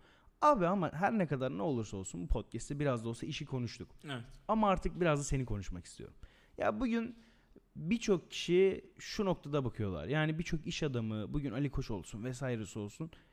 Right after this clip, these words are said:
Speaker 1: insanlar yalnızca yaptığı işte biliyorlar. Ama günün sonunda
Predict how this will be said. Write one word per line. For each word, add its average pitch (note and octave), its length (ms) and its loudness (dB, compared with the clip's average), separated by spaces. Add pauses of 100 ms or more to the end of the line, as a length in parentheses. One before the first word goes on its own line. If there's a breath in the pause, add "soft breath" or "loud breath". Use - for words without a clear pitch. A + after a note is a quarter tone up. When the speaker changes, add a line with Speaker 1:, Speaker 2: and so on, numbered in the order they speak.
(200 soft breath)
Speaker 1:
insanlar A#3+ 460 2
yalnızca A#3 340 0
yaptığı F3 240 -4
işte A2+ 320 -4
biliyorlar. E2 440 -2 (340)
Ama G#3+ 180 4
günün F#3+ 280 2
sonunda E3+ 600 2